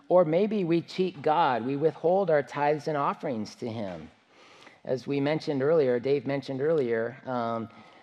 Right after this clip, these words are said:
when we give our tithes and offerings, it's, it's an opportunity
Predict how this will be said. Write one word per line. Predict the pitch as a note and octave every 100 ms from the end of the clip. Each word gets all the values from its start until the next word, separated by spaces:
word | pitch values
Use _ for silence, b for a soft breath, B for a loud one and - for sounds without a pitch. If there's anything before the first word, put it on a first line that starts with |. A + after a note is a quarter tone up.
| B B -
when | - D3+
we | D3+ C#3+
give | E3+ F#3+
our | F#3
tithes | - D#3 E3+ D#3
and | C#3+
offerings, | C#3 E3 - C3 B2 A2+ -
it's, | C#3 - -
it's | - D3+
an | D#3 C3 _ _ _
opportunity | D#3 F#3 E3 - E3+ D#3+ D3